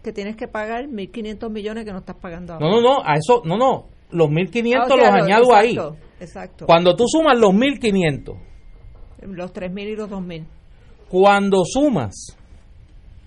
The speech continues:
Speaker 2: lo que vas a perder de lo que recibes ahora del crédito contributivo federal del cuatro por ciento a las corporaciones foráneas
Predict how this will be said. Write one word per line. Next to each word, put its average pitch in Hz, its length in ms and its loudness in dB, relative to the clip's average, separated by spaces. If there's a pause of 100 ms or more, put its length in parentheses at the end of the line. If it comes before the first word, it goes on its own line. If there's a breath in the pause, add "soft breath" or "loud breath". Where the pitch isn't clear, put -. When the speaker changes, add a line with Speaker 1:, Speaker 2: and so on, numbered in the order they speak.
(440)
Speaker 2:
lo 180 180 4
que 180 120 4
vas 208 200 6
a 254 40 -2
perder 214 480 2 (1200)
de 175 160 6
lo 180 140 6
que 180 100 4
recibes 196 400 4
ahora 233 300 8
del 190 140 2
crédito 208 360 2
contributivo 214 600 4
federal 208 420 4
del 175 160 -2
cuatro 180 260 2
por 175 160 0
ciento 196 300 0
a - 20 2
las 170 120 0
corporaciones 165 640 -2
foráneas 151 460 0